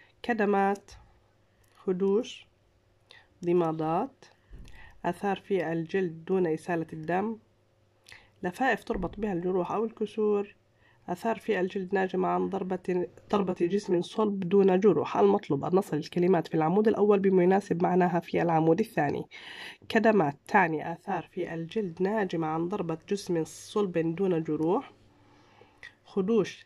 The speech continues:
تعني آثار في الجلد دون إسالة الدم. ضمادات تعني لفائف تربط بها الجروح أو الكسور. الآن ننتقل للسؤال الثاني.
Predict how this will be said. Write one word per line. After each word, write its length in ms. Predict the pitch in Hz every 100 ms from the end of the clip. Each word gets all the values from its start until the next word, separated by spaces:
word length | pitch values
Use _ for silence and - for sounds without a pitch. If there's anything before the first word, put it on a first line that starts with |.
| _
تعني 400 | - 208 185 160
آثار 320 | 170 - 190 160
في 300 | - 170 165
الجلد 580 | 165 196 196 156 143 - _ _ _ 170
دون 240 | 208 247
إسالة 380 | 165 - 226 208 202
الدم. 440 | 185 202 208 208 - _ _ _ _ _ - _ -
ضمادات 680 | 185 226 220 202 190 196 190 - -
تعني 440 | 196 185 185 180
لفائف 480 | 185 - 190 180 -
تربط 300 | 190 175 170 -
بها 180 | 180 175
الجروح 520 | 170 165 165 160 -
أو 120 | 165
الكسور. 640 | 175 - - - - - _ _ _ _ _ _ _ _ _ _ _ _ _ _ _ _ _ _ _ _ _ _ _ _ _ _ _ _ _ - - - _ _ _ _ _ _ _ _ -
الآن 200 | 190 151
ننتقل 420 | 156 180 180 170
للسؤال 380 | 156 - 147 156
الثاني. 500 | 156 - 156 165 254